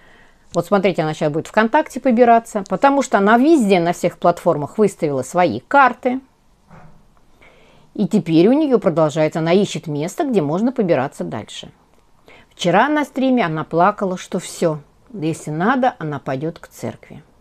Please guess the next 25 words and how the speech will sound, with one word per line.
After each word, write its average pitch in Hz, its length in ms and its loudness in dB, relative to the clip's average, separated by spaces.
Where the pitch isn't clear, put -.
И 320 120 2
вдруг 339 300 4
в - 80 -18
конце 247 340 2
стрима, 262 540 -4
как 202 240 0
во 180 120 4
всех - 440 -6
её 156 280 -2
стримах, 233 580 -4
мало 156 280 -4
того, 135 220 -8
что 143 120 -14
прибегают 127 540 -6
дети, 131 460 -4
которыми 170 420 0
она 214 160 2
тоже 254 340 4
играется, 214 500 2
чтоб - 220 -10
подавали 185 480 2
деньги, 190 320 -2
детям 202 360 -4
зайчики 196 500 0
нужны, 131 440 -12